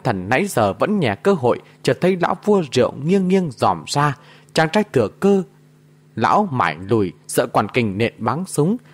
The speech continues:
bất thần hét một tiếng to như sấm, cốt để đoạt khí địch thủ theo lối võ sĩ đạo Phủ Tang. Và chàng trai dùng luôn một thế võ judo Nhật và cả thế võ đồ vật của Việt Nam,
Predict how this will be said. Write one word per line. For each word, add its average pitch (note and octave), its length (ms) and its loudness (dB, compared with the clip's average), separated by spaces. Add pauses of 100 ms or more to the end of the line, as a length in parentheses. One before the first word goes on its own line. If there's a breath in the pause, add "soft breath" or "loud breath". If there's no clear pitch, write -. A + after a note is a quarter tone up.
(140 soft breath)
bất G#3 220 -2
thần F#2+ 340 -2
hét F#3+ 220 -4
một G2 200 -4
tiếng D#3 300 -2
to C#3+ 300 -2
như A#2 180 0
sấm, D3 280 -4 (280 loud breath)
cốt B3 180 0
để G#2 160 0 (120)
đoạt A#2 200 0 (100)
khí E3+ 260 -4
địch - 240 -2
thủ G2+ 280 0 (120)
theo A2+ 300 -2
lối D#3 220 0 (100)
võ B2+ 180 0
sĩ D#3 280 -4
đạo - 300 0
Phủ G2 220 -4
Tang. A2 220 0 (720 loud breath)
Và D#3 160 2
chàng D3 240 -2
trai G#3 240 0
dùng A#2 340 0
luôn F#3+ 280 2
một G#2 300 -2
thế D#3+ 220 0
võ E3+ 160 2
judo D#3+ 500 2
Nhật G#2+ 220 0 (320 loud breath)
và B2+ 180 2
cả E2 320 -2 (100)
thế D#3 200 2
võ E3+ 220 2 (380)
đồ D3 180 4
vật A2 280 -2
của G#2+ 100 0
Việt G#2+ 280 -2
Nam, D3+ 240 0